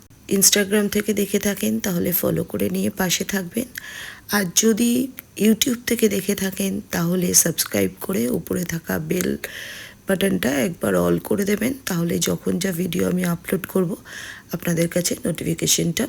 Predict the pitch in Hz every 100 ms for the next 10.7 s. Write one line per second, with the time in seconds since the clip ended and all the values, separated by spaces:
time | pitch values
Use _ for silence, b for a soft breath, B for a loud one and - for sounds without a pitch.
0 | - 185 147 151 - - 156 165 - -
1 | - B B 226 226 262 254 262 254 240
2 | 226 208 208 196 190 190 165 277 - -
3 | - 190 170 175 185 180 196 254 381 208
4 | 165 - - - - - - - - 170
5 | 175 160 165 - 190 175 170 294 - B
6 | B B B - - - 147 160 156 151
7 | 156 147 - - - - 214 202 202 -
8 | 208 214 220 269 302 233 214 208 - 180
9 | 180 190 - - - B B B B B
10 | B - - 214 196 196